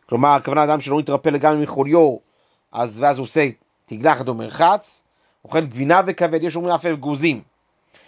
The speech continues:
יש אומרים אף קישואין, תנא דבי רבי ישמעאל, למה נקרא שמם קישואין? מפני שהם קשים לכל גופו של אדם כחרבות. פה הגמרא חוזרת למשנה, למדנו הם מסתפרים בהם בכל מקום, ורבי מאיר, חכמים אומרים, ברשות הרבים מותר,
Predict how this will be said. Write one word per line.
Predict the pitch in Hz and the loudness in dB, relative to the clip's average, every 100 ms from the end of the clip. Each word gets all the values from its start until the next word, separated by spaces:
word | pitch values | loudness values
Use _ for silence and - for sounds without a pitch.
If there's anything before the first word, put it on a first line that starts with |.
| _ | _
יש | 131 156 | -4 2
אומרים | 190 | 2
אף | 175 | 2
קישואין, | 190 175 185 196 175 _ _ _ _ _ | -4 -6 -2 -2 -4 _ _ _ _ _
תנא | 165 | -2
דבי | 180 160 | 0 0
רבי | 143 135 | -2 -4
ישמעאל, | - 165 185 185 190 - _ _ _ _ | -2 2 4 2 -2 -10 _ _ _ _
למה | 120 160 | -4 -2
נקרא | 165 175 | 2 0
שמם | 156 160 | -2 -6
קישואין? | 135 127 175 | -6 -10 -6
מפני | 170 | -4
שהם | 156 | -4
קשים | 147 131 190 | -4 -4 -2
לכל | 170 180 180 | -2 -2 0
גופו | 160 190 | 0 0
של | 170 165 | 0 2
אדם | 180 | 0
כחרבות. | 170 151 165 156 139 131 - - _ _ _ _ _ _ _ _ - _ _ _ | 0 -6 0 2 2 -2 -8 -20 _ _ _ _ _ _ _ _ -20 _ _ _
פה | 185 202 | 4 4
הגמרא | 175 180 185 180 | 2 2 2 2
חוזרת | - 151 185 170 156 | -2 -4 -4 -4 -2
למשנה, | 147 135 123 175 180 | -2 -2 -8 -2 -2
למדנו | 160 175 170 | 2 2 2
הם | 165 | -2
מסתפרים | 165 - 165 170 | -4 -6 -4 0
בהם | 160 | 0
בכל | 139 170 | 0 -2
מקום, | 143 123 175 | -2 0 0
ורבי | 151 135 | 2 0
מאיר, | 151 202 156 | 2 0 0
חכמים | 143 175 | -2 -2
אומרים, | 180 196 | 0 -2
ברשות | 165 - | -2 -2
הרבים | 151 156 | -2 -2
מותר, | 151 131 180 214 | -6 2 4 4